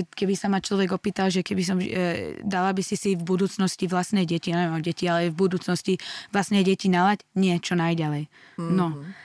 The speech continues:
Speaker 1: A potom som nad týmto porozmýšľala, som povedala, „Toto je také smutné.“ Keď mi človek teraz povie slovíčko krasokorčulovanie, ja sa ani nepostavím na ten ľad. Prečo? No.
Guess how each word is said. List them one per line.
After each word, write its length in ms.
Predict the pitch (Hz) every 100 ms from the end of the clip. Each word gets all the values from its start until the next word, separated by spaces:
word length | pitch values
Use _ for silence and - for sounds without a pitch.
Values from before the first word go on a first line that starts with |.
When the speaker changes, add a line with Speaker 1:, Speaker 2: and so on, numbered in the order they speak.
| - _ _
Speaker 1:
A 80 | 196
potom 300 | - 247 240
som 160 | 220
nad 100 | 202
týmto 240 | 196 190 180
porozmýšľala, 540 | - 180 185 170 -
som 120 | - 170
povedala, 260 | - 165
„Toto 240 | - - 185
je 80 |
také 240 | 175 208 208
smutné.“ 640 | - 190 180 - 170 170 160 _ - - -
Keď 140 | - 202
mi 100 | 190
človek 300 | - 220 202
teraz 240 | 190 190
povie 240 | - 196 180
slovíčko 480 | - 185 185 -
krasokorčulovanie, 960 | 175 180 170 185 180 175 185 180 175 175
ja 80 | 175
sa 100 | 190
ani 120 | 180
nepostavím 540 | 175 175 185 - 190 196
na 120 | 190
ten 180 | - 170
ľad. 320 | 160 165 220 - -
Prečo? 480 | 185 180 - 151 151 _ - - -
No. 300 | 180 156